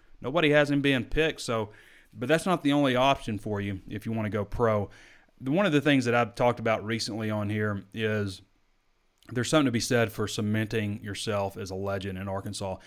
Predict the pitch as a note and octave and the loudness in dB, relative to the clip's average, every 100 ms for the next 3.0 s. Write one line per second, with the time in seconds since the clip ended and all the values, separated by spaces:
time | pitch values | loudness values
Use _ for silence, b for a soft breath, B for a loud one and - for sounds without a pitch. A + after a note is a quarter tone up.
0 | B B A2 A2 - C#3+ B2 - A#2 B2 | B B -10 -6 0 0 0 -4 -6 -4
1 | C3+ B2+ b b b A2 A2+ A2 B2+ B2+ | -6 -8 b b b -8 -6 2 4 4
2 | - B2 G#2+ A#2 B2 B2 - C3 B2+ A2+ | 0 -2 0 0 0 -2 -2 0 0 -2